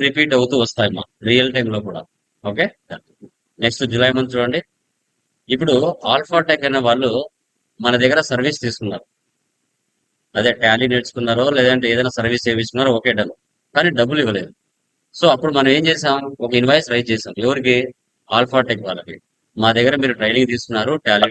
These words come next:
ట్రైనింగ్, డబ్బులు ఇవ్వలేదు" అనేసి. ఇంకా డబ్బులు ఇవ్వలేదు కాబట్టి ఇది మనం ఎఫ్ సెవెన్ లో ఎంటర్ చేయాలి. నెలకు ఒకసారి డేట్ మార్చుకుంది. ఎఫ్ సెవెన్,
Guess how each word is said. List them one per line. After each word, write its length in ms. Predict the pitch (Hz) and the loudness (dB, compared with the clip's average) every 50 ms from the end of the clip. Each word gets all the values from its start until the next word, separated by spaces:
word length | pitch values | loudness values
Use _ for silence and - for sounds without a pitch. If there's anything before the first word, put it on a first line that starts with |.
| 104 | -2
ట్రైనింగ్, 300 | 107 107 110 135 175 190 180 180 | -2 -4 -4 -4 -4 -4 -4 -4
డబ్బులు 220 | 110 107 113 139 139 127 | -4 -4 -2 -2 -2 -2
ఇవ్వలేదు" 360 | 110 110 104 101 95 98 107 95 85 - | 0 0 -2 -2 -2 -4 -6 -8 -8 -6
అనేసి. 280 | 104 104 107 - - - - _ _ _ _ _ _ _ _ _ 117 | -6 -6 -6 -8 -10 -18 -20 _ _ _ _ _ _ _ _ _ -4
ఇంకా 140 | 127 151 170 - 131 | 0 0 0 0 0
డబ్బులు 220 | 123 120 135 165 151 127 | -2 -2 -2 -2 -2 0
ఇవ్వలేదు 280 | 123 147 156 156 147 127 | 2 2 2 2 0 0
కాబట్టి 300 | 117 104 92 95 - 139 160 156 | -2 -2 -4 -4 -4 -4 -4 -2
ఇది 100 | 143 147 143 | -2 0 0
మనం 140 | 151 170 196 147 113 | 0 0 0 0 -2
ఎఫ్ 100 | 113 110 - - | -2 -2 0 0
సెవెన్ 200 | 143 139 135 139 | 2 2 2 2
లో 40 | 139 120 | 0 0
ఎంటర్ 180 | 104 - 104 - | -2 -4 -8 -8
చేయాలి. 180 | - 90 87 - _ _ _ _ _ _ _ _ _ _ _ _ - 107 110 | -10 -12 -12 -14 _ _ _ _ _ _ _ _ _ _ _ _ -2 0 2
నెలకు 240 | 120 131 151 147 - | 2 2 0 0 -4
ఒకసారి 220 | - - 135 135 131 123 | -4 -2 -2 -2 2 2
డేట్ 160 | 120 123 120 113 | 2 2 2 0
మార్చుకుంది. 400 | 107 104 101 - - 92 85 85 - _ _ _ _ _ _ _ _ _ _ _ _ _ _ - 107 | -2 -2 -2 -6 -12 -12 -12 -12 -14 _ _ _ _ _ _ _ _ _ _ _ _ _ _ -6 -6
ఎఫ్ 80 | 104 - - | -4 -4 -6
సెవెన్, 220 | 101 92 87 | -6 -6 -8